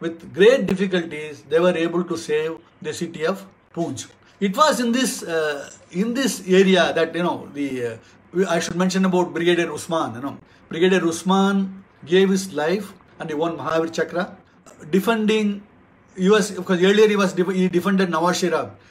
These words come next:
He inflicted, he killed about one thousand enemy, and with the la-, uh, he had only loss of thirty-three persons. You know, then he, uh, defended a, defended a place called Jhanjar. In Jhanjar, you know, he defended the place, and, uh, it's because of his defense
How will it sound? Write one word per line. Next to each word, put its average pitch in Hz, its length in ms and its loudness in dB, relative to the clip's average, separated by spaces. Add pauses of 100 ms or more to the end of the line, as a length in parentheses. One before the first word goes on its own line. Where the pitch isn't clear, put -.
(120)
He 170 280 -6 (120)
inflicted, 185 720 0
he 175 120 0
killed 226 280 0
about 190 360 2
one 185 200 2
thousand 190 340 2
enemy, 190 400 4
and 185 180 0
with 165 120 -4
the 160 80 4
la-, 165 200 2
uh, 165 480 -4
he 170 220 -2
had 185 160 4
only 165 260 -2
loss 160 220 0
of 160 160 -4
thirty-three 151 400 -8
persons. 151 400 -4
You 135 60 -8
know, 139 120 -12 (420)
then 220 240 2
he, 214 480 2 (160)
uh, - 280 -12
defended 196 400 4
a, 165 400 -2
defended 185 340 0
a - 60 -6
place 185 240 0
called 180 220 0
Jhanjar. 156 460 -2 (300)
In 151 140 -14
Jhanjar, 214 520 4
you 214 80 -2
know, 196 140 0
he 170 380 -2
defended 190 480 -2
the 190 120 -2
place, 190 380 0 (400)
and, 170 300 0
uh, 147 220 0
it's 185 180 0
because 208 320 2
of 262 80 0
his 226 120 0
defense 180 460 0